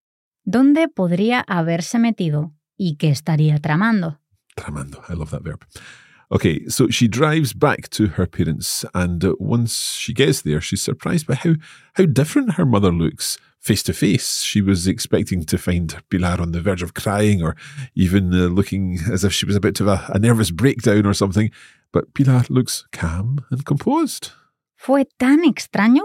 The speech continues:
Speaker 1: que a Marta le pareció hasta sospechoso.
Speaker 2: Marta wants to know what's happened and if Pilar, her mother, was able to contact her father.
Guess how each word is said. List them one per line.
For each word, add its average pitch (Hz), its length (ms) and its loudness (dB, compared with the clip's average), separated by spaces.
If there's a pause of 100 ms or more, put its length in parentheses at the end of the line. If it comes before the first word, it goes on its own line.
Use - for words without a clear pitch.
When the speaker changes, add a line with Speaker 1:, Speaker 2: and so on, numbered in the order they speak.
(180)
Speaker 1:
que 160 140 2
a 143 80 6
Marta 175 460 2
le 165 240 4
pareció 156 640 -2
hasta 160 500 -2
sospechoso. 170 920 -6 (600)
Speaker 2:
Marta 101 360 2
wants 92 220 2
to 92 80 -2
know 85 100 0
what's - 260 -2
happened 78 400 0
and 78 160 -2 (300)
if - 400 -4 (240)
Pilar, 90 420 2
her 85 180 -2
mother, 82 240 2
was 95 200 2
able 82 160 2
to 98 100 0
contact 85 420 -2
her 104 80 0
father. - 480 -4